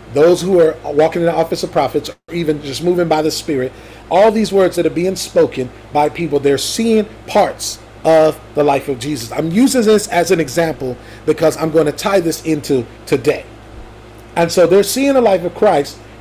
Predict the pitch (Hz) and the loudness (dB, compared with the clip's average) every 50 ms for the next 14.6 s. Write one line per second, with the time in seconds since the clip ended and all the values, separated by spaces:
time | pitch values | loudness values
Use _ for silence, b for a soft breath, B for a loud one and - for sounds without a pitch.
0 | - - - 226 254 233 - 202 214 262 302 285 - - - 269 277 277 269 262 | -10 -2 2 4 4 4 4 2 2 2 0 -2 -2 -2 0 2 2 4 2 2
1 | 254 247 - 226 240 247 240 240 220 - - 233 240 233 226 202 185 175 170 170 | 0 0 0 2 2 4 2 2 0 0 0 0 2 2 2 2 0 0 2 2
2 | 208 196 156 - - - - - - - - 180 175 175 185 226 254 240 247 - | 2 2 2 0 -6 -16 -20 -20 -8 -2 2 2 2 4 4 2 2 2 0 -2
3 | 190 185 180 165 - 220 208 160 - - - - - - - - - - - - | -2 -2 -2 0 0 0 0 0 -4 -10 -16 -20 -20 -20 -20 -20 -20 -20 -20 -20
4 | - - - - - - - - - - - - - - - - - - 170 175 | -20 -20 -20 -20 -20 -20 -20 -20 -20 -20 -20 -20 -20 -20 -20 -10 -2 0 0 0
5 | - - - 202 226 247 247 214 202 180 - - - 262 254 254 233 202 175 196 | 0 0 2 4 4 4 4 2 2 -2 -2 -4 -4 0 2 2 2 2 2 0
6 | 190 175 170 175 185 202 208 - - - - - - - - - - - - - | 0 0 0 -2 -4 -6 -10 -16 -20 -20 -20 -20 -20 -20 -20 -20 -20 -20 -14 -4
7 | - 165 165 180 196 196 180 185 - - 220 226 220 185 139 156 156 151 - - | -2 0 2 4 4 4 2 0 0 2 4 4 2 2 0 0 -2 -2 -4 -10
8 | - - - - - - - - - - - - - - - - 175 170 170 185 | -20 -20 -20 -20 -20 -20 -20 -20 -20 -20 -20 -20 -20 -20 -6 -2 0 2 2 4
9 | 185 185 185 147 160 170 170 156 139 131 127 139 151 - - - - - - - | 4 4 2 2 2 4 4 4 4 2 -2 -4 -8 -14 -20 -20 -20 -20 -20 -20
10 | - - - - - - - - - - - - - - - - - 202 190 175 | -20 -20 -20 -20 -20 -20 -20 -20 -20 -20 -20 -20 -20 -20 -20 -4 0 0 0 2
11 | 196 233 269 285 - - - - 214 214 208 202 - - - - - 185 180 220 | 0 0 0 0 -2 -6 -6 0 2 2 2 2 0 -4 -6 -2 -2 0 2 0
12 | 254 247 254 226 240 - - 202 202 185 180 - 196 185 185 175 165 143 175 202 | 0 2 0 0 0 -2 -2 -2 -2 -2 -2 -4 -6 -4 -4 -4 -2 0 2 4
13 | 202 190 170 156 156 165 160 - - - - - - 160 160 156 175 170 - - | 4 6 4 4 2 0 -4 -10 -18 -20 -20 -6 -4 -2 0 0 -2 -4 -4 -2
14 | - 233 220 180 - 220 - - - - - - | 0 0 0 0 -2 -8 -14 -18 -20 -20 -20 -20